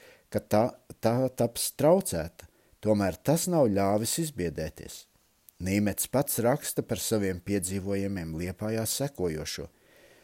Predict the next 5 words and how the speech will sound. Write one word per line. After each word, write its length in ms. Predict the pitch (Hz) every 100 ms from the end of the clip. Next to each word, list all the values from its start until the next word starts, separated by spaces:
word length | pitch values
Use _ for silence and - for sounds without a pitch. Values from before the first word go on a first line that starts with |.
| _ _ _ _
"Jau 200 | - 117
pirms 420 | 117 117 104 - 104
lielās 500 | 104 180 185 156 -
sapulces 720 | - 131 - 135 120 104 -
svētdienā 720 | - 92 92 92 120 139 135